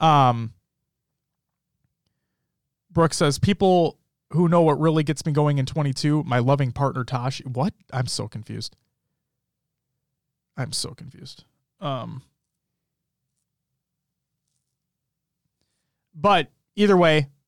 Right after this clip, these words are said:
that's, that's what we got there. There was really no information. I just want to talk about the anti-cheat for a second because anti-cheat, especially with a, um, oh, it's supposed to be a bulleted list. Oh, I'm sorry. Uh,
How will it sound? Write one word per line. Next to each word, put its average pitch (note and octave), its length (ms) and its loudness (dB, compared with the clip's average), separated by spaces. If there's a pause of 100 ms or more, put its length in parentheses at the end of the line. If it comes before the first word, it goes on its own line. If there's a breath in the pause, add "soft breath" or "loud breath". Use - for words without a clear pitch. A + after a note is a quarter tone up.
(260)
that's, F3+ 500 -2
that's F3+ 240 0
what G3+ 80 0
we G3 80 4
got E3+ 240 2
there. B2 140 -2
There D#3+ 100 4
was F3 200 2
really B3 300 2
no F#3+ 420 4
information. D#3+ 680 -2
I E3 80 0
just A#3 160 -2
want A3 140 0
to - 20 -2
talk D#3 240 -2
about D#3+ 160 -2
the C3+ 120 -4
anti-cheat B2+ 340 -8
for B2+ 100 -10
a A#2+ 40 -8
second B2 280 -6
because B2+ 280 -4
anti-cheat, E3 640 -6
especially F#3 460 -2
with D#3+ 220 -2
a, C#3 300 0 (720)
um, B2+ 400 2 (400)
oh, F3+ 80 2
it's E3+ 80 2
supposed G3+ 220 0
to G#3 80 2
be E3+ 40 6
a D3+ 40 4
bulleted D3+ 420 4
list. B2+ 340 0
Oh, A#2 100 -4
I'm A2+ 120 -6
sorry. G#2+ 320 -8 (500)
Uh, A2+ 360 -2